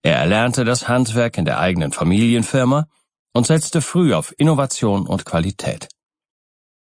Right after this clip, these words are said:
Im Jahr achtzehnhundertachtundvierzig übernahm Alfred Krupp die Leitung des Familienunternehmens, nachdem sein Vater Friedrich verstorben war.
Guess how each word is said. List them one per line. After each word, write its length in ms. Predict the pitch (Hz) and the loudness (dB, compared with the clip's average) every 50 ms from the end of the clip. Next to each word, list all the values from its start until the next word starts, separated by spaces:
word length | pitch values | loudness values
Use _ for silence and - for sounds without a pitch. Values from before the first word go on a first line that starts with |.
| _ _ _ _ _ | _ _ _ _ _
Im 140 | - 90 90 | 0 2 2
Jahr 220 | 92 90 87 71 | 4 2 2 0
achtzehnhundertachtundvierzig 1400 | 76 104 - - - - 95 80 80 80 73 73 76 76 73 - - 78 - - 110 110 107 - - 143 131 - - - - - _ _ _ - | -2 -2 -4 -4 -4 -4 -2 -2 0 0 -2 -2 -4 -6 -6 -6 -6 -6 -4 -2 0 0 0 0 0 -2 -2 -2 -6 -16 -20 -20 _ _ _ 0
übernahm 480 | 123 120 120 123 123 139 151 160 156 | 2 2 4 4 2 2 2 2 0
Alfred 440 | - 117 131 131 - - 120 107 - | 0 0 -2 -2 -2 -2 -2 -2 -2
Krupp 280 | - - 135 117 - - | -2 -2 -2 -2 0 0
die 100 | - 107 | 0 2
Leitung 460 | 98 101 110 117 104 - 113 110 110 | 2 2 2 0 0 0 0 0 0
des 100 | 110 107 | 0 0
Familienunternehmens, 1160 | - 135 123 127 131 127 120 107 104 98 95 92 95 90 98 98 101 101 104 104 107 98 - - _ _ _ _ _ _ | 0 2 2 4 4 4 2 2 2 0 0 0 0 0 0 0 0 2 2 0 0 -2 -4 -8 _ _ _ _ _ _
nachdem 400 | - 107 117 117 98 123 127 127 | -2 0 0 2 2 2 2 2
sein 160 | 113 127 123 | 2 2 0
Vater 380 | 120 - 123 113 104 92 120 117 | 0 0 0 0 0 0 0 -2
Friedrich 420 | 107 - - 107 92 90 95 87 | -2 -2 -2 -2 0 0 -2 -2
verstorben 500 | - - 113 - - 143 123 95 - - | -2 -4 -2 -2 0 0 0 -2 -4 -6
war. 260 | - - - - - | -8 -8 -8 -8 -12